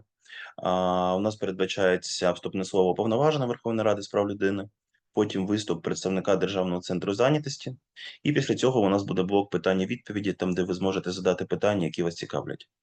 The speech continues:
А, я попросив би всіх учасників увімкнути відео, щоб ми бачили, щоб у нас був живий діалог. А, так само, якщо у вас будуть питання в блоці питання-відповіді, то прохання підіймати руку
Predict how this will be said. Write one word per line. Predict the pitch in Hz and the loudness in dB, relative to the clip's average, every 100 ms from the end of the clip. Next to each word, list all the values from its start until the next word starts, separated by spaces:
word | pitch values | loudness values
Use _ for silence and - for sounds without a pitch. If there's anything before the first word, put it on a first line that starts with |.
| - - - - | -18 -14 -10 0
А, | 95 95 | 4 4
я | 107 | 4
попросив | 156 143 131 139 | 4 2 2 0
би | 127 | 0
всіх | 117 127 | -2 -2
учасників | 120 123 123 110 101 104 | 0 2 2 0 -2 -4
увімкнути | - 110 110 - 117 110 | -2 0 0 0 0 0
відео, | 120 139 107 95 | 0 0 2 2
щоб | - 95 | 0 -2
ми | 101 | -2
бачили, | 98 107 110 92 85 | 2 2 2 0 -2
щоб | - 87 | -2 0
у | |
нас | 92 87 | 0 0
був | 90 | -2
живий | 90 92 | -2 0
діалог. | 92 92 98 127 - _ _ - - - - - - | 2 4 4 2 -4 _ _ -20 -18 -16 -16 -16 -2
А, | - 90 90 90 90 90 90 | 4 6 6 6 6 4 2
так | 107 | -4
само, | - 117 110 101 | 0 2 2 0
якщо | 98 - 110 | -2 -2 0
у | 101 | 2
вас | 95 | 0
будуть | 101 98 95 | -2 -6 -4
питання | 101 - 101 98 87 87 85 80 78 | -4 0 2 2 0 0 0 0 -2
в | - 95 | -6 -4
блоці | 95 95 - | 2 2 2
питання-відповіді, | 90 95 95 95 107 95 85 82 | 0 2 2 0 -4 -6 -6 -4
то | 90 | -2
прохання | 87 92 98 85 | -2 0 0 0
підіймати | 82 92 95 95 104 | 0 0 2 0 0
руку | 113 117 92 | -2 -4 -6